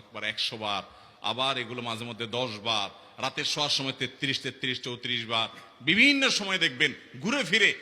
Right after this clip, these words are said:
এই সুবহানাল্লাহ, আলহামদুলিল্লাহ, লা ইলাহা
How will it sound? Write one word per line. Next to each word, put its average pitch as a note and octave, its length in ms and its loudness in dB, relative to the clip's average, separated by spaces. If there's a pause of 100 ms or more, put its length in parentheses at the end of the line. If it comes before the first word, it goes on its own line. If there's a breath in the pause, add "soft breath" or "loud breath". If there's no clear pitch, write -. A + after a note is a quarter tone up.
(220)
এই B2+ 140 -4
সুবহানাল্লাহ, G#2 800 -6 (360)
আলহামদুলিল্লাহ, G#2 800 -6 (360)
লা A2+ 100 2 (160)
ইলাহা G#2 280 -4